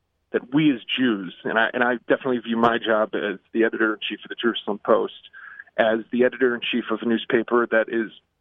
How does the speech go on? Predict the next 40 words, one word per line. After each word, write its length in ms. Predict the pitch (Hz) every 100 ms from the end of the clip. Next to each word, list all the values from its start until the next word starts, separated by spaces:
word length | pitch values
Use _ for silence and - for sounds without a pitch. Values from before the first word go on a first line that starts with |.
| _ -
the 200 | 127 117
most 320 | 123 127 117 123
important 360 | 113 131 127
newspaper 460 | 120 123 160 - 104
in 80 | 98
the 80 |
Jewish 240 | 92 98 95 -
world 240 | 98 90
and 120 | 110 104
caters 480 | - 156 156 104 - -
to, 160 | 101 - -
to, 160 | 117 - -
to 80 | -
the 60 | 113
readers 460 | 120 165 143 107 113
of 80 | -
the, 180 | 101 90 - _ _ -
to 60 |
the 60 | 127
members 380 | 139 175 151 110
of 60 |
the 80 | 107
Jewish 240 | 104 101 98
world 200 | 98 95
and 60 | 110
the 80 | 113
mem-, 220 | 127 135
and 240 | 123 120 104
the 80 |
members 320 | 131 131 127 113
of 80 |
the 80 | 117
Jewish 260 | - 113 101
community. 500 | 123 107 101 95 - _ _ _ _ -
And 100 | 131
therefore, 400 | 175 - 165 147
I 80 | 127
think 160 | 143
that 220 | 135 127
when 340 | 117 123 117